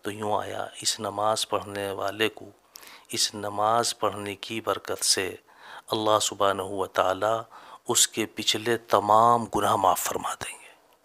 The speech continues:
अल्लाह हम सबको अमल की तौफीक नसीब फरमाए।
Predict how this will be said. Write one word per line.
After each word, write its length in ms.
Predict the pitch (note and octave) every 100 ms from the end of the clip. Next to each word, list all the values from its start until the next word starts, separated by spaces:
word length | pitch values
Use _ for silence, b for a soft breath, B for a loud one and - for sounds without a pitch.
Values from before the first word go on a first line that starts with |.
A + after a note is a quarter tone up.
| _ _ _ _ -
अल्लाह 280 | G#2 G2+ F#2
हम 160 | F#2 F#2+
सबको 380 | - G#2+ - G#2
अमल 240 | G2 F#2+
की 120 | - -
तौफीक 440 | F2 - A2 -
नसीब 260 | F#2 - F#2+
फरमाए। 480 | F#2+ F2 G2 G2